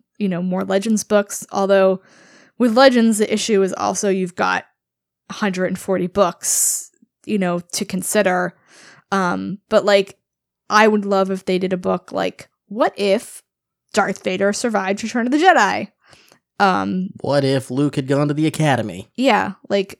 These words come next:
Speaker 1: just one-off books about that, or comics or something. Like, I would love those. And yes, there is fanfic, and that I,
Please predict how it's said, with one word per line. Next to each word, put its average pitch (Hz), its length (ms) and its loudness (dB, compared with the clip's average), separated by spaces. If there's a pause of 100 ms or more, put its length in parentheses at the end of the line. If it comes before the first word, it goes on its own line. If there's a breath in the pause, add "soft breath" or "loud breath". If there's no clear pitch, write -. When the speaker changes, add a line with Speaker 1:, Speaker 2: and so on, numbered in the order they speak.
Speaker 1:
just - 360 -2
one-off 208 1200 2 (220)
books - 680 0
about 185 520 -2
that, 185 300 -4
or 196 120 -2
comics - 640 -4
or 185 80 -8
something. - 580 -8
Like, - 280 -14 (380 loud breath)
I 214 120 4
would 220 160 2
love 202 460 4
those. - 580 -6
And 208 400 -2
yes, 240 420 0 (440 loud breath)
there 202 220 6
is 208 160 2
fanfic, 240 640 -2
and 190 180 -6
that - 220 -4
I, 202 220 -2